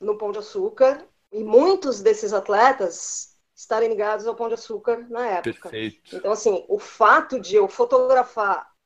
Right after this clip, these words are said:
Speaker 1: fazer as duas coisas, muitas vezes eu viajava com esses atletas do Pão de Açúcar quando eles iam pra competições, porque, na verdade, eu acabava fazendo as duas coisas. Então, assim, eu,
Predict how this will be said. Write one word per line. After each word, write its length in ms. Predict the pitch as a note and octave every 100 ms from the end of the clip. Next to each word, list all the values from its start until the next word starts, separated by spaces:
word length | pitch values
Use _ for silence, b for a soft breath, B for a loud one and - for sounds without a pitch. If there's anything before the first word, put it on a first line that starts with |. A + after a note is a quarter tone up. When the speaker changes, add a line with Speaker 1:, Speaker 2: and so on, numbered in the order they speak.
| _
Speaker 1:
fazer 320 | _ F#3+ G3
as 120 | A3 G#3
duas 240 | A#3+ G#3
coisas, 520 | - A3+ B3+ G#3+ F#3 b b b b -
muitas 440 | A#3+ E4 D4 G3+
vezes 560 | G#3+ C4 A3+ G#3+ F#3 G3
eu 320 | G#3 G#3+ -
viajava 600 | F#3+ A#3 A#3 A#3 B3+ A#3
com 100 | G#3+
esses 240 | G#3 G3+ G3
atletas 840 | G3 F#3+ F#3+ G#3 G3 - - - -
do 180 | F#3+ F#3+ -
Pão 220 | F#3 F3+
de 80 | F#3+
Açúcar 480 | - G#3 G#3+ G3 _ -
quando 180 | G3+
eles 220 | G3 G3+ F#3
iam 200 | G3+ F#3+
pra 160 | G3
competições, 840 | F#3+ F#3+ G3 - G3+ G#3 C#4 - - _ _ _
porque, 240 | A3 G3 A#3+
na 80 |
verdade, 380 | A3 G3+ A3 A#3
eu 80 | B3
acabava 360 | B3 B3 C4 C4
fazendo 340 | C4 C#4+ C#4
as 80 | G#3
duas 200 | F#3+ -
coisas. 420 | F#3+ F3 E3+ F3
Então, 540 | F#3+ G3 G#3 A#3+ B3
assim, 300 | A#3+ A#3+ A3 F#3
eu, 240 | G3